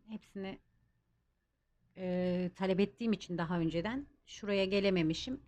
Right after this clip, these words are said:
Gelseydim alırdım. Buradan da çıktım. Kaleyi yükselte giriyorum. Hafta sonuna hazırlık yapıyoruz. Max'a getiriyorum ve bütün beş onlarımı buraya yüklüyorum.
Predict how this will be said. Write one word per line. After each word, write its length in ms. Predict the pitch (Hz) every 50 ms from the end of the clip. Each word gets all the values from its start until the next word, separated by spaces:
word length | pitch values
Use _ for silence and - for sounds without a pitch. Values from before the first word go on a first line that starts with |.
| - -
Gelseydim 720 | 185 180 185 180 180 - 196 170 156 165 220 269 - 208
alırdım. 420 | 185 185 180 165 165 196 220 - - - - - _ _ - _ _ _ - - - _ _ - - - - -
Buradan 300 | 240 226 240 233 220 214
da 80 | 208
çıktım. 340 | - - - - - 285 285
Kaleyi 440 | - 226 220 208 208 220 233 240 233
yükselte 500 | 220 - - - 214 202 190 196 208 196
giriyorum. 480 | 165 175 160 160 156 156 165 196 226
Hafta 380 | 214 175 180 180 - - - 185
sonuna 400 | - - 160 151 151 180 220 220
hazırlık 400 | 214 175 156 175 156 165 - -
yapıyoruz. 460 | 160 - - 147 139 156 - - - _ _ _ _ _ _ _ _ _ _ _ _ _ _ _ _ _ _ -
Max'a 360 | 233 226 226 - - - 190
getiriyorum 720 | 160 165 160 - - 170 165 151 156 165 208 240 247 220 - - - - _ _ _ - 180
ve 140 | 185 180
bütün 520 | 170 208 - - - 208 208 233 247 254 - _ _ _ _ _ _ - - - - - _ _ _ _ _ _ _ _ _ _ _ _ _ _ _ _ _ _ 160
beş 280 | 160 240 233 220 -
onlarımı 480 | 214 208 202 202 202 196 202 233 240 208
buraya 300 | 202 202 202 196 208 214
yüklüyorum. 680 | 208 185 185 185 - - 180 180 170 151 - - 160